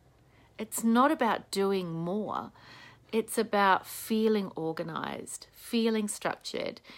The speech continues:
feeling like you know what's coming next so that you can get on with your day. And there's room for flexibility and freedom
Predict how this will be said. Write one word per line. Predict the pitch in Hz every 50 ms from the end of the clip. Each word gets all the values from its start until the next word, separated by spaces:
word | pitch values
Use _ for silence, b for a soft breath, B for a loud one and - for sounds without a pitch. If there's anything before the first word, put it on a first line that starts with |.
| B B B B
feeling | B - - - 247 247 247 254 254 240
like | 226 202 185 -
you | 190 180
know | 180 180 180 180 180 196 214 233 254
what's | 247 220 190 - - -
coming | - - - 185 180 170 165 165
next | 165 170 165 - - - -
so | - - - - 180 175 175 180 180
that | 170 180 -
you | 170 175
can | - - 170 156
get | 165 165 160
on | 156 156 156 160 160
with | 156 156 -
your | - 156
day. | - - 202 208 208 208 202 202 202 202 196 196 B B B B B B B _ _ _ _ _ -
And | 165 160 151 151 160 202 226 247 - - _ _ _
there's | - 233 226 226 220 -
room | 165 165 160 156 156 160 165 _ _ _ _ _ _ _
for | - - 202 196
flexibility | - - 170 - - - - 175 160 151 156 156 151 156 151 156
and | 151 151
freedom | - - - 151 151 156 - - 165